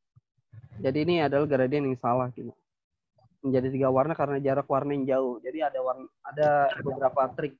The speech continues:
yang kita pakai untuk gradient color. Nah, tips memilih gradient color. Nah, di sini kita bisa contohin,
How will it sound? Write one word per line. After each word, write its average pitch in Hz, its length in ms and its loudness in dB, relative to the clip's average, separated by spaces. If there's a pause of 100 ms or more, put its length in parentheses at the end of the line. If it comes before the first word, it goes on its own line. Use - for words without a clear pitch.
(160)
yang 127 380 -8
kita 135 180 -4
pakai 135 540 -4
untuk 143 420 -12
gradient 127 480 -2
color. - 300 -8 (880)
Nah, 123 160 -6
tips 156 320 -8
memilih 160 400 -2
gradient 139 400 -2
color. 131 400 0 (720)
Nah, 123 140 -6
di 120 100 -2
sini 139 240 -4
kita 135 240 -2
bisa 123 540 0 (560)
contohin, 131 500 -2